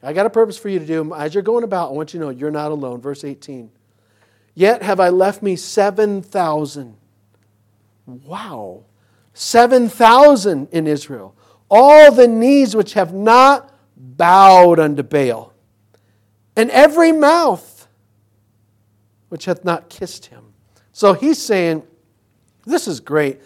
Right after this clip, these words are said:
Now remember, Elijah says, "I'm the only one, I'm the only one left." And then God shows him some things, and he says, "Now why are you here again?"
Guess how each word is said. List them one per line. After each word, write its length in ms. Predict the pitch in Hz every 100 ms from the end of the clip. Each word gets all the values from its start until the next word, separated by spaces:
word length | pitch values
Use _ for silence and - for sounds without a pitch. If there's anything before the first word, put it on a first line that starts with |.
| _ _
Now 140 | 180 202
remember, 340 | 220 262 311
Elijah 400 | 240 196 214 220
says, 240 | 202 220 294
"I'm 240 | 381 415
the 80 | 415
only 200 | 392 392
one, 680 | 359 381 392 392 392 392 381
I'm 200 | 381 381
the 100 | 359
only 380 | 339 370 403 381
one 840 | 359 392 403 349 339 339 359 381
left." 680 | 427 415 349 - _ _ _ _ _ _ _ _ _
And 180 | - 202
then 320 | 202 196 190 -
God 420 | 180 175 156 143 151
shows 200 | 180 170
him 100 | 170
some 140 | 170
things, 220 | 175 175
and 60 | 170
he 40 |
says, 140 | 151 160
"Now 120 | 196
why 180 | 220 269
are 20 |
you 80 | 254
here 140 | 254
again?" 180 | 247